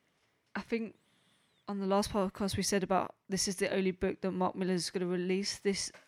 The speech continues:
year. So it's obviously, I'm kinda sad about that 'cause I was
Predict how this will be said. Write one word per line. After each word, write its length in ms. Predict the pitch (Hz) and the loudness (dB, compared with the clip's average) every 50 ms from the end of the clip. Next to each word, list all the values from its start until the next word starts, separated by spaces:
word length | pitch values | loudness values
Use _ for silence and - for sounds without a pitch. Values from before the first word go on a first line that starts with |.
| _ _ - | _ _ -6
year. 300 | 196 208 214 226 247 254 - - - - - - - - | -2 2 2 2 2 0 -2 -8 -20 -20 -20 -20 -18 -12
So 140 | - - 208 | -6 -2 -2
it's 360 | 190 185 180 - - - - - - | 0 0 -2 -4 -6 -8 -12 -10 -8
obviously, 460 | 202 170 175 - 190 180 175 170 165 - - - _ - - _ _ _ _ _ _ _ _ _ _ _ _ _ _ _ - | -10 -8 -6 -4 -4 -2 -2 -4 -6 -8 -14 -20 _ -20 -20 _ _ _ _ _ _ _ _ _ _ _ _ _ _ _ -8
I'm 100 | 196 208 | -8 -4
kinda 220 | - 226 196 175 170 | -2 0 0 0 0
sad 180 | - 175 170 | -2 -2 -4
about 180 | 165 175 175 175 | -2 0 0 2
that 160 | 180 - - | 0 0 -2
'cause 120 | - - | -4 -2
I 100 | 196 180 | 0 0
was 220 | 180 175 175 165 | 0 0 -2 -4